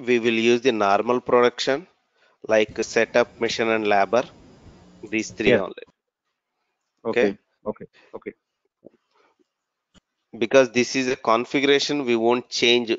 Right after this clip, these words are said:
Speaker 1: frequently. If I don't want setup time,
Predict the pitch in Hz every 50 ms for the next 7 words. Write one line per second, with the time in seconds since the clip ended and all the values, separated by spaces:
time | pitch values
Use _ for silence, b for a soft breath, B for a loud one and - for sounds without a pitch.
0 | - - - - 110 110 110 110 107 98 95 92 92 - - _ _ _ _ _
1 | _ _ _ _ _ _ _ _ _ _ _ _ _ _ - 117 117 - - 120
2 | 113 110 101 110 113 123 127 127 131 131 135 139 127 - - - 113 - 139 127
3 | - _ - 127 117 113 123 165 226